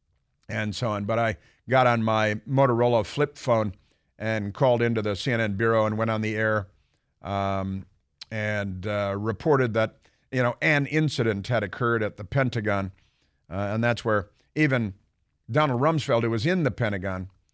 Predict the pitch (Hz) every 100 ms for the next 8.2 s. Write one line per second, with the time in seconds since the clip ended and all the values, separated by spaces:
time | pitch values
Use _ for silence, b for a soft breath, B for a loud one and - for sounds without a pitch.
0 | _ _ - 98 101 101 95 113 120 110
1 | 120 117 110 110 - - - 117 104 113
2 | 127 117 107 - 113 110 - 123 117 107
3 | 104 - _ _ _ _ _ _ _ _
4 | _ - 113 110 113 - 139 131 113 98
5 | 123 113 113 117 135 127 120 110 117 151
6 | 131 110 160 156 151 - 101 90 - _
7 | _ _ - 104 98 107 110 110 107 107
8 | 104